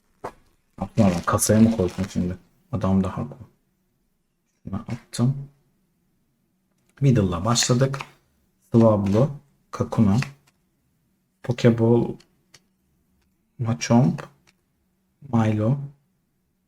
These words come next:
Yine Machamp çıktı. Güzel bir Machamp bu arada. Enerji kart, Milo, Turffield Stadium, Beedrill. Yok.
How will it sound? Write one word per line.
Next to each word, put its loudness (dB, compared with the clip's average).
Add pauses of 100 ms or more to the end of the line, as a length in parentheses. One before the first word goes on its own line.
(1400)
Yine 4
Machamp -2
çıktı. -2 (1120)
Güzel -14
bir 0
Machamp -6
bu -6
arada. -4 (600)
Enerji 2
kart, -4 (680)
Milo, 0 (1700)
Turffield -2
Stadium, 0
Beedrill. 4 (520)
Yok. 0